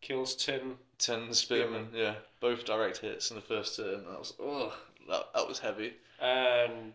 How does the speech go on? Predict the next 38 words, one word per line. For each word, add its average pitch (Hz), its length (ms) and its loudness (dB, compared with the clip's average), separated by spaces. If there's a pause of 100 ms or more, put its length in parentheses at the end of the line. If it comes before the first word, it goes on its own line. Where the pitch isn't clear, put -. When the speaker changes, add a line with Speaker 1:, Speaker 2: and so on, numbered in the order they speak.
(200)
Speaker 1:
what 120 140 0
I 123 40 2
should 160 220 4
have 151 100 6
done 127 200 4
is, 120 320 0
like, 110 200 2
hit - 300 0
the 113 80 -4
white 113 240 4
lines, 160 360 0
but - 280 -4 (540)
Speaker 2:
Yeah. 120 180 -2 (1500)
Speaker 1:
that's - 200 -2
okay. 92 280 -4 (280)
Speaker 2:
Yeah, - 140 -6 (140)
it's - 120 -8
okay. 95 300 -6 (600)
I 110 60 -6
think 131 240 -4
you, 117 240 0
what, 127 320 2 (160)
the 120 100 -2
key, 143 340 0
the 123 100 -6
key, 123 340 -2
you, 139 160 2
you, 120 320 -4
it - 60 2
was 131 140 2
a 135 60 6
nine 135 300 4
dice 117 300 8
magic 110 240 -2
phase, 101 400 -4 (120)
four 120 200 2
against 110 220 -2
five. - 300 0